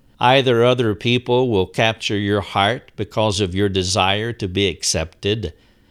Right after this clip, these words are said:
or you will be resting in the truth that God's opinion of you is positive, unchanging, and satisfying.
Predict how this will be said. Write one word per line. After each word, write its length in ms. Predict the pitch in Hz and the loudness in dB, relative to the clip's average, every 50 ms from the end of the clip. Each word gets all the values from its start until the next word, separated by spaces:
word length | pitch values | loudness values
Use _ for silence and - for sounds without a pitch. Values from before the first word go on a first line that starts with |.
| _ _ _ _ _ _ _ | _ _ _ _ _ _ _
or 260 | - 110 139 165 185 170 | -4 -2 -2 -2 -2 -4
you 260 | 147 131 139 151 170 | -6 -4 -2 -2 -2
will 220 | 151 143 147 147 147 | 0 0 0 0 0
be 220 | 135 147 143 143 | 0 0 0 0
resting 680 | 139 131 131 143 151 127 - - - - 135 131 127 | 0 0 2 2 2 2 0 -2 -2 -2 -2 0 0
in 240 | 113 117 139 135 127 | 0 -2 -2 0 0
the 120 | 107 95 | 0 -2
truth 560 | - - - - - 127 131 143 165 160 - - - - - _ _ _ _ _ | -2 -2 -4 -2 0 0 0 0 -2 -4 -8 -14 -20 -20 -20 _ _ _ _ _
that 300 | - 98 90 82 90 95 | 0 0 0 0 -2 -2
God's 560 | 98 123 135 160 170 165 165 175 156 - - | 0 2 2 2 0 -2 -4 -4 -4 -2 -2
opinion 640 | 98 92 - - 147 139 139 143 143 143 139 135 113 | -2 -2 -2 -4 -4 -2 -2 -2 -2 -2 -2 -2 -2
of 240 | 101 95 87 78 78 | -2 -2 -2 -2 -2
you 440 | 90 113 120 127 135 135 135 139 123 | -2 0 2 2 2 0 0 0 0
is 300 | 85 80 76 71 - - | -2 -2 -2 -4 -6 -8
positive, 920 | - - - 113 123 131 139 127 123 139 131 139 135 135 135 127 113 _ _ _ - _ _ _ _ _ | -10 -6 -2 0 2 2 2 0 -2 -2 -4 -4 -4 -6 -6 -10 -14 _ _ _ -20 _ _ _ _ _
unchanging, 1200 | - 113 127 143 160 175 151 - - - 156 160 151 131 113 101 87 90 87 85 85 85 87 85 80 - _ _ _ _ _ _ - | 0 2 2 2 2 0 -2 -2 -2 -2 -2 0 0 0 0 0 0 0 0 0 0 -2 -4 -6 -8 -12 _ _ _ _ _ _ -8
and 380 | - 87 92 101 104 104 107 | -4 -2 0 0 -2 -2 -4
satisfying. 1120 | - - - 98 92 92 78 76 78 - - - - 82 82 82 78 80 85 85 80 78 76 | -4 -4 -2 0 0 0 -2 -2 -4 -6 -6 -4 -4 -4 -4 -4 -4 -6 -6 -6 -8 -8 -10